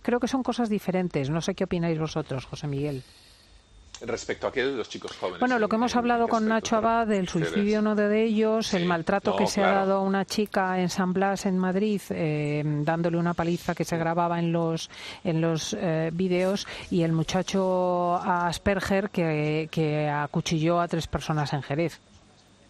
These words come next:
Speaker 2: Sí, efectivamente, lo que sucede es que hay un factor que nuestras generaciones anteriores no tenían, incluidas algunas que hemos mencionado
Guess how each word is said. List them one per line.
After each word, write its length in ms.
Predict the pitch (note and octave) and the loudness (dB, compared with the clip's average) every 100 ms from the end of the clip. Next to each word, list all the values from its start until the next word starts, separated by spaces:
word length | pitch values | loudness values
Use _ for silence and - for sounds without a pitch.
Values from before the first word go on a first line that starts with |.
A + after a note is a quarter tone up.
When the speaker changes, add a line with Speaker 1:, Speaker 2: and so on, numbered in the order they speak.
| - - _ _ - - - - | -20 -20 _ _ -20 -18 -18 -14
Speaker 2:
Sí, 320 | - C3 B2 - | -4 0 0 -2
efectivamente, 720 | F#2 E2+ G2+ - G#2+ G2 G#2+ | -4 -2 -2 0 0 2 0
lo 80 | F2 | -2
que 80 | E2 | -6
sucede 360 | E2+ F#2+ F#2 | -6 -2 -2
es 40 | F#2 | 0
que 300 | F#2+ F#2 - | 0 0 -2
hay 300 | F2 F#2 G2 | -2 -2 -2
un 240 | G2+ F#2+ | -4 -8
factor 480 | F2+ G2 - B2+ - | -2 -2 2 2 2
que 160 | - E2 | -4 -4
nuestras 560 | F2 E2+ - F2 D#2+ | -6 -8 -2 0 0
generaciones 480 | - E2 E2 G2+ F#2 | -2 -4 -6 -8 -6
anteriores 380 | F#2+ G2 G#2 D#2+ | -4 0 0 -2
no 120 | F2+ | -4
tenían, 440 | F#2+ A#2 C3 F3 F#3+ | -4 -4 -4 -4 -8
incluidas 560 | F2+ D#2+ F#2 A2 F2+ D#2 | -10 -6 -2 0 -2 -4
algunas 380 | E2+ F#2 F#2+ | -6 -6 -8
que 80 | - | -8
hemos 180 | F#2 G2 | -6 -6
mencionado 560 | G#2 - - A#2 G#2 | -8 -8 -6 -2 -2